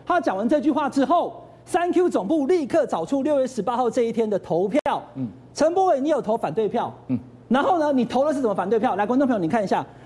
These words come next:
Speaker 1: 这个就是国民党立委傅昆萁等所提出的。它里面讲什么？我念得清楚，跟大家讲哈，在一个月以内购买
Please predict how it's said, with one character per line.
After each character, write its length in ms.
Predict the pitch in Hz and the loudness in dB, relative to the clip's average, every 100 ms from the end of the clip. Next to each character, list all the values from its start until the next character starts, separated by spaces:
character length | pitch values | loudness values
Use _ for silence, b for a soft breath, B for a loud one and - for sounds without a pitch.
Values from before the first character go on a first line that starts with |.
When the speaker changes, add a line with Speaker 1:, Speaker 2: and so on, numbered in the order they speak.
| B | B
Speaker 1:
这 160 | - 403 | 0 2
个 160 | 320 | 2
就 220 | - 330 | 2 0
是 120 | 285 311 | 0 0
国 160 | 220 | 0
民 140 | 254 294 | 0 0
党 240 | 185 170 | -2 0
立 100 | 285 | 0
委 160 | 202 151 | 0 0
傅 140 | 311 | -2
昆 200 | 269 262 | 0 0
萁 200 | 202 220 | 0 -2
等 220 | 202 143 | 0 -2
所 160 | 131 160 | -2 -2
提 320 | 143 - 175 | -2 -4 -2
出 220 | 220 254 | 0 2
的。 200 | 247 165 - B B - | 2 0 -4 B B -2
它 140 | 349 | 2
里 100 | 302 | 2
面 160 | 349 330 | 2 0
讲 160 | 240 | 0
什 120 | 262 | -2
么？ 120 | 185 165 | -2 0
我 80 | |
念 140 | 190 294 | 0 0
得 60 | |
清 180 | 247 247 | 0 0
楚， 160 | 240 190 | 0 0
跟 140 | 190 | 0
大 100 | 208 | -2
家 80 | 190 | -2
讲 160 | 151 113 | -4 -4
哈， 140 | 113 B B B | -6 B B B
在 180 | - 359 | 0 0
一 200 | - 370 | 4 2
个 160 | 311 285 | 4 2
月 220 | 311 320 | 4 0
以 160 | 233 156 | 0 0
内 260 | 247 285 135 - - - - | 0 0 -2 -10 -20 -20 -6
购 220 | - 381 262 | 2 2 2
买 260 | 214 135 | -2 -6